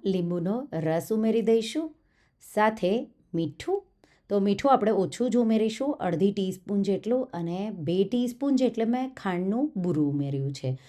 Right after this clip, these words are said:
તમે ગોળ પણ ઉમેરી શકો, અને એક ટેબલ સ્પૂન જેટલા શિંગદાણા અને એક ચોથાઈ કપ જેટલું પાણી ઉમેરી સ્મૂધ એવી ગ્રીન ચટણી આવી રેડી કરી લઈશું.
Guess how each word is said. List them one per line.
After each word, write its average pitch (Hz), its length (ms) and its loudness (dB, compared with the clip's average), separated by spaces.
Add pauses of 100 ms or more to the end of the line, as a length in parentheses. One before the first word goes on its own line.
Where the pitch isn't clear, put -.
(200)
તમે 151 180 -4
ગોળ 147 260 -4
પણ 214 280 -2
ઉમેરી 214 200 -2
શકો, 226 300 -4
અને 156 320 -4
એક 151 180 -4
ટેબલ 226 300 2
સ્પૂન 247 280 -2
જેટલા 214 480 -2 (380)
શિંગદાણા 262 760 4
અને 165 200 -4
એક 147 120 -4
ચોથાઈ 202 340 0
કપ 240 180 0
જેટલું 214 440 2
પાણી 170 260 -2
ઉમેરી 202 440 -2
સ્મૂધ 277 560 6
એવી 175 360 -2
ગ્રીન 220 360 0
ચટણી 175 480 -4
આવી 165 480 -4
રેડી 151 280 -2
કરી 135 260 -2
લઈશું. 139 480 -6